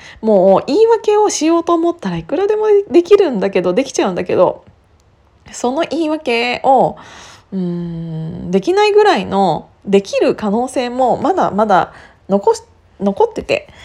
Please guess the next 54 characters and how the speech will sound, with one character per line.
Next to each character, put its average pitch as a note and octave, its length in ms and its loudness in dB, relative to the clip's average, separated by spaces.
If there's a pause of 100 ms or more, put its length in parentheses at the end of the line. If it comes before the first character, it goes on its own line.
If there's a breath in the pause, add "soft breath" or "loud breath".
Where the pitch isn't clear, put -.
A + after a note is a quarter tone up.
(120 loud breath)
っ - 40 -20
て D#4+ 140 -2
い E4 80 0
う D4+ 80 0
の F3 140 -4
は、 E3+ 260 0
な G#3+ 180 -2
ん G3 40 -6
か F#3+ 100 -4
も F#3 680 -2
う、 - 40 -20 (800 loud breath)
た B3 120 0
っ A#3+ 60 -4 (100)
た A4 140 4
お G#4+ 60 0
前 G#4+ 300 2
が G4 440 2 (300)
一 G3+ 180 -2
ヶ D4+ 160 -2
月 C#4 220 -4
半 C4+ 500 -6 (280)
頑 A3 240 2
張 B3+ 100 6
っ B3+ 100 -6 (500)
た。 - 280 2 (220)
し - 100 -6
か D#4 140 0
も F3+ 100 0
そ G3+ 140 -4
の G3+ 120 -2
頑 F3+ 220 0
張 B3+ 80 6
っ C4+ 120 -14
た E3 100 -4
っ - 120 -14
て、 - 340 -6 (220 loud breath)
本 D4+ 240 -4
当 F#4 80 -2
に F4 120 -2
寝 B3 160 -2
ず C#4+ 100 -4
に D#4 100 -2
頑 A#3 200 0
張 F#4+ 100 4
っ G4+ 100 -16
た - 120 -2
ん F3+ 60 -6
で D#3 80 -6
す - 100 -16
か - 120 0
っ - 200 -10
て D3+ 80 -4
い - 120 -6
う。 - 220 -10